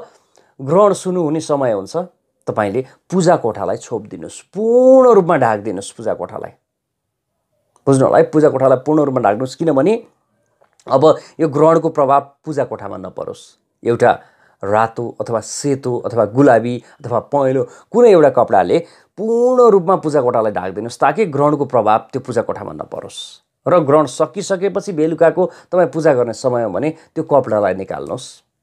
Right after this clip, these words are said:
सुनपानी छर्कनुहोस् वरपर, कपुर बालिदिनुहोस्, किनभने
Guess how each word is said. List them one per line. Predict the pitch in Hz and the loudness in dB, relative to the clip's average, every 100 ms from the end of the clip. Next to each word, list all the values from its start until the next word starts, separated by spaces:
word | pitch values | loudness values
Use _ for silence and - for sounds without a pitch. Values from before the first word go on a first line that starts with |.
| _ _ _ _ _ _ _ _ _ | _ _ _ _ _ _ _ _ _
सुनपानी | - 190 190 175 151 135 | -2 2 4 4 2 2
छर्कनुहोस् | 147 131 127 120 - _ | -2 0 -2 -4 -14 _
वरपर, | 135 139 117 107 85 - _ _ _ _ _ _ _ _ | -4 -2 0 -2 -6 -8 _ _ _ _ _ _ _ _
कपुर | 139 135 160 147 | -2 2 2 2
बालिदिनुहोस्, | 151 65 69 104 131 127 - _ | 0 -2 -8 -6 -6 -8 -18 _
किनभने | 120 92 123 | -10 -6 -6